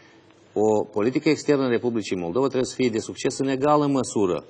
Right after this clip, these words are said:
și către vest și către răsărit. Avem noi performanțe deosebite în relațiile cu un partener strategic care trebuie să fie, cum este Ucraina, de pildă,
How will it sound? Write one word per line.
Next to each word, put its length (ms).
și 220
către 300
vest 340
și 200
către 240
răsărit. 440
Avem 380
noi 500
performanțe 540
deosebite 320
în 80
relațiile 420
cu 100
un 100
partener 380
strategic 500
care 180
trebuie 320
să 100
fie, 140
cum 160
este 200
Ucraina, 440
de 100
pildă, 380